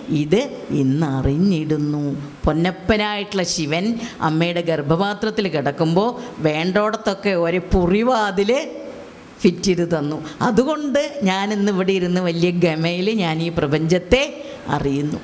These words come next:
എൻ്റെ പൊന്നപ്പൻ്റെ കാരുണ്യം, പൊന്നപ്പൻ എന്ന് ഗുരു വിളിക്കുന്ന ആരെയാ? ശിവനെ. ആ സ്നേഹം,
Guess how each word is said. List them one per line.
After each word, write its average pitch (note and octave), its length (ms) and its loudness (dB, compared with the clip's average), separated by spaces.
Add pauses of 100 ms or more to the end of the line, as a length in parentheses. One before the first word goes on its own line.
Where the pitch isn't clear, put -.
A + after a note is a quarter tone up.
(260)
എൻ്റെ E3+ 200 2
പൊന്നപ്പൻ്റെ A#3 760 2
കാരുണ്യം, G#3+ 500 0
പൊന്നപ്പൻ F#3 600 0
എന്ന് G#3+ 200 2
ഗുരു F#3+ 220 2
വിളിക്കുന്ന G3 400 2
ആരെയാ? G3+ 340 0 (480)
ശിവനെ. B3+ 680 0
ആ E3+ 140 2
സ്നേഹം, F#3 560 0